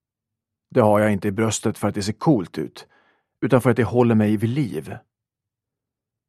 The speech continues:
Jag blev tillfångatagen av några ganska osnälla människor efter att de hade använt min fars företag som sin privata vapenbutik. Jag vet fortfarande inte riktigt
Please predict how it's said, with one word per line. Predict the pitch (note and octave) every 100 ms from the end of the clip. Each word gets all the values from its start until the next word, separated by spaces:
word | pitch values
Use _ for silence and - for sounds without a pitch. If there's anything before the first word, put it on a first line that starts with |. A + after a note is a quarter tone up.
| _ _ _ _ _ _ _ _ _
Jag | C3
blev | B2+ B2+
tillfångatagen | B2 D3 F3+ D3+ C3+ D#3+ E3 D3 C#3 -
av | B2
några | A#2+ A2+ A2
ganska | A2+ A#2 G#2 - G#2 F2+ F2 _ _ _ _ _ -
osnälla | A#2 G#2 - C3+ A2 F2+
människor | E2+ D#2+ E2 F#2+ F2 - _ - - -
efter | A#2 -
att | A#2
de | A2
hade | A2+
använt | - A2 G#2+ B2 A2 G#2+ -
min | A#2 G#2+
fars | - A2+ A2+ -
företag | - B2+ A2 A2 - C#3+ C#2 - -
som | - G#2+ G#2
sin | G#2 F2+
privata | - G#2 G#2+ G#2 - F2+ -
vapenbutik. | A#2 A#2 F#2+ - F#2+ F#2+ - G#2 - - _ _ _ _ _ _ _ _ _ _ _ _ _ _ _ _ _ _
Jag | A#2+
vet | A2+ A#2 A#2
fortfarande | - A2+ - G#2+
inte | G#2+ G#2
riktigt | G#2+ G2+ G2+